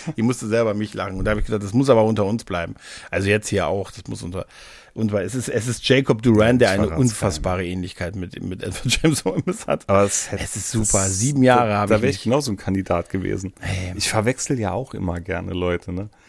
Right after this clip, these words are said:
Speaker 2: Ich war auch früher, als ich noch, das ist aber schon ein bisschen, äh, länger her,
Speaker 1: Mhm.
Speaker 2: aber ich weiß noch, als Babylon fünf das erste Mal ausgestrahlt wurde,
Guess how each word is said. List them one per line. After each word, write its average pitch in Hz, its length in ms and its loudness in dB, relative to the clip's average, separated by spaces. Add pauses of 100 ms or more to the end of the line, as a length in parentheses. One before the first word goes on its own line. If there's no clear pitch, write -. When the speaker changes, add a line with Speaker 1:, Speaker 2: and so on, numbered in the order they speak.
(320)
Speaker 2:
Ich - 160 -10
war 110 100 4
auch - 100 -6
früher, 139 480 0 (400)
als 98 160 0
ich - 60 -4
noch, 104 120 0
das 104 180 -4
ist 127 100 -8
aber 98 180 -4
schon 104 160 -6
ein - 20 -6
bisschen, 95 440 -4
äh, 90 220 -2
länger 104 280 -4
her, 151 280 -8 (320)
Speaker 1:
Mhm. 107 180 -4
Speaker 2:
aber 98 140 2
ich - 120 -6
weiß 120 120 -2
noch, 120 140 -6
als - 180 -8
Babylon 104 480 0
fünf - 280 -4
das - 80 -14
erste 95 260 -6
Mal 90 140 -2
ausgestrahlt - 880 -2
wurde, 90 360 0